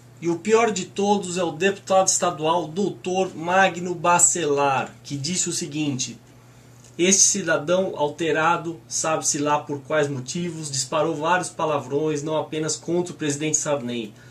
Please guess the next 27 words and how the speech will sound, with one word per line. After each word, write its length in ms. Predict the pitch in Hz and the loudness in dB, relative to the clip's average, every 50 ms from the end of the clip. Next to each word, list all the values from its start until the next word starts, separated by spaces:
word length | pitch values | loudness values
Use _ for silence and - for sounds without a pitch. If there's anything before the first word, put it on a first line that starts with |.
| - - - - | -20 -20 -18 -12
mas 140 | - 131 131 | -8 -8 -6
também 300 | - 160 156 165 165 160 | -2 -2 0 0 0 0
contra 260 | - 175 165 175 165 | 0 -2 -2 -2 -4
o 80 | 147 | -6
público. 460 | 131 - 151 143 135 120 113 104 - - | -4 -2 -2 -2 -2 -2 -6 -10 -12 -12
Foi 200 | - - 151 156 | -8 -4 -4 -2
uma 160 | 160 165 160 | -2 -4 -4
total 460 | - - 151 143 - - 165 165 170 | -4 -6 -8 -6 -2 -2 -2 -2 -2
falta 260 | 165 - 156 139 160 | -2 -4 -4 -4 -4
de 120 | 151 139 139 | -6 -4 -2
respeito 500 | 143 139 131 - - - 175 185 175 - | -2 -2 -2 -4 -4 -2 -2 -2 -2 -4
e 40 | |
de 80 | - 156 | -6 -6
educação. 580 | 151 139 131 - 147 131 131 - - 143 123 113 | -6 -6 -4 -4 -2 -2 -2 -4 -4 -4 -6 -6
Diante 320 | 110 120 143 151 151 151 | -4 -4 -2 -2 -2 -2
deste 220 | - 156 143 - - | -2 -2 -2 -2 -2
fato, 340 | - - 156 156 156 - 160 | -2 -2 -2 -2 -2 -4 -4
irei, 320 | 151 143 147 156 165 156 - | -4 -2 -2 -2 -4 -4 -6
sim, 340 | - - - 151 156 156 151 - - - - - - | -6 -6 -4 -4 -4 -6 -8 -12 -18 -20 -20 -14 -10
apresentar 560 | - 131 - 151 156 156 156 151 143 165 156 | -10 -6 -2 0 0 2 2 2 0 0 -2
uma 160 | 160 160 156 | 0 0 -2
moção 320 | 156 151 143 139 - 160 156 | 0 0 0 0 -2 -4 -4
de 80 | 147 | -4
repúdio 600 | 135 135 160 - - - 170 175 180 180 156 165 | -2 -2 -2 -4 -4 -4 -4 -2 -2 -2 -4 -6
contra 400 | 156 - 165 165 160 156 160 151 | -8 -6 -6 -6 -4 -2 0 0
este 280 | 151 156 151 - - - | 0 0 -2 -2 -4 -4
cantor." 560 | - 160 147 135 131 - 143 135 131 117 - | -2 -4 -4 -4 -4 -4 -6 -4 -4 -6 -10